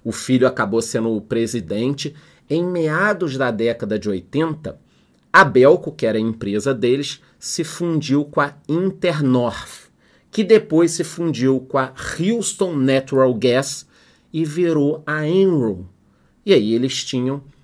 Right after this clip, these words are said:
dois bilhões de dólares em ações dessa empresa. Vocês estão entendendo? Eles tinham uma empresa, se fundiu com uma, se fundiu com a outra, se fundiu com a outra, aí foi fundindo, fundindo, fundindo, fundindo, virou a Enron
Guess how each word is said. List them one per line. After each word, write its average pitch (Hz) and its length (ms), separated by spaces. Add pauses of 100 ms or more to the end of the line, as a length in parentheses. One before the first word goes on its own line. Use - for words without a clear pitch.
(340)
dois 127 600
bilhões 117 720
de 127 180
dólares 110 800
em 110 280
ações 113 640
dessa 107 380
empresa. 123 760 (580)
Vocês - 160
estão 175 120
entendendo? 156 460 (260)
Eles 135 300
tinham 135 240
uma 135 100
empresa, 147 440 (180)
se - 160
fundiu 151 380
com 135 180
uma, 131 180 (100)
se - 160
fundiu 160 320
com 151 120
a 127 40
outra, 147 320
se 208 160
fundiu 170 320
com 127 100
a 139 40
outra, 160 260 (120)
aí 180 120
foi 202 140
fundindo, 196 340
fundindo, 196 300
fundindo, 180 300
fundindo, 196 500 (180)
virou 175 560
a 156 280
Enron 202 680